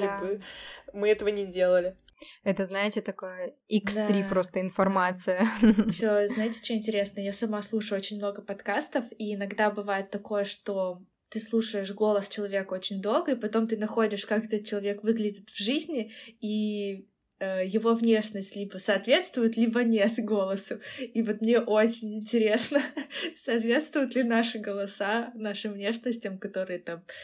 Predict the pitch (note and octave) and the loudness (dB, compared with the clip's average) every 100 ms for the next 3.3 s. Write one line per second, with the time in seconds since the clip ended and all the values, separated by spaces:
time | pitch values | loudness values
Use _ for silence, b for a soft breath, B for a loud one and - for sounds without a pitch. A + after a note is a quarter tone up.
0 | B B - A3 A3 - G#3+ F#3+ F#3 F3+ | B B -6 -4 -4 -4 -4 -4 -8 -10
1 | - B B - - F#3+ F#3+ F#3 F#3 G3+ | -12 B B -16 -12 -6 -4 -4 -4 -6
2 | G3+ F3+ F3+ F3 F3 _ - - F4 - | -8 -8 -12 -14 -16 _ -12 -10 -10 -6
3 | C#4 - | -8 -6